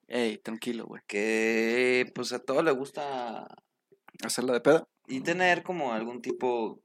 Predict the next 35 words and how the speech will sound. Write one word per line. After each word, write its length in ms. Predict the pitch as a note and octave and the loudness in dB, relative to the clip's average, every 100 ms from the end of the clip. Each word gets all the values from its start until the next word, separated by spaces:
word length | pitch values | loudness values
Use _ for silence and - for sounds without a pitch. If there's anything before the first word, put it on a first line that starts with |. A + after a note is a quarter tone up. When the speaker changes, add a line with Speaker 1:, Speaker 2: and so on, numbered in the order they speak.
| _ | _
Speaker 1:
¿De 80 | - _ _ _ _ _ | -20 _ _ _ _ _
Speaker 2:
de 120 | - | 12
Speaker 1:
beneficio? 600 | D3+ D#3+ C3 D3 - F#3 | 12 12 12 8 8 8
Speaker 2:
ganancia. 480 | A3 A2 A2+ C3 - - | 6 2 -2 -6 -12 4
Speaker 1:
Ok, 180 | C3 C3 F3 - | 6 10 8 6
ajá. 420 | C3 D#3 C4 - _ | 2 4 4 2 _
Speaker 2:
Entonces 180 | - C#3+ | -10 -2
creo 220 | - D3 D3 | 6 8 10
que 140 | D#3+ | 8
está 320 | D3+ - C3+ | 10 12 12
ahí 260 | C3+ C3 C3 | 12 12 8
la 140 | A#2+ | 4
mesa. 260 | G#2 F2+ - _ _ _ _ _ _ - | 0 -6 -14 _ _ _ _ _ _ 0
Speaker 1:
Ok. 280 | B2 A#2 G#2 - - - | 0 2 -2 -4 -14 -6
¿Nada 380 | B2+ D3 D3 | 6 10 12
oficial? 420 | D3+ C#3+ F3+ B3+ - _ | 12 12 12 12 8 _
Speaker 2:
No. 200 | - G3 - _ _ _ _ _ _ _ _ _ _ _ - | -20 -20 -20 _ _ _ _ _ _ _ _ _ _ _ 10
Speaker 1:
Seguimos 420 | C3 B2+ C#3 C3+ | 12 12 12 10
en 180 | C3 B2+ | 8 8
ascuas 580 | B2+ - C#3+ C#3 - - | 6 10 10 10 2 -4
de 360 | B2+ A#2+ C3 - _ | 2 2 2 -6 _
saber 320 | - A#2 A#2 | -2 0 0
qué 120 | - | -2
chingados 460 | - - C3 B2 A#2+ | 2 2 8 10 12
va 40 | A#2+ | 10
a 60 | |
pasar 220 | B2 A#2+ A#2 | 8 0 4
con 140 | A#2+ | 4
el 80 | A2+ | 6
corona 360 | B2+ A#2+ A#2+ A#2 | 6 6 6 8
de 220 | A#2 - - - _ | 8 6 -2 -20 _
Guadalajara. 460 | A#2+ G2 G#2 - - _ - | 8 8 8 -2 -12 _ -18
Speaker 2:
Es 140 | G#2 | -16
correcto. 400 | F2 - - _ _ - | -16 -16 -20 _ _ -8
Speaker 1:
Ok. 160 | A2+ | -6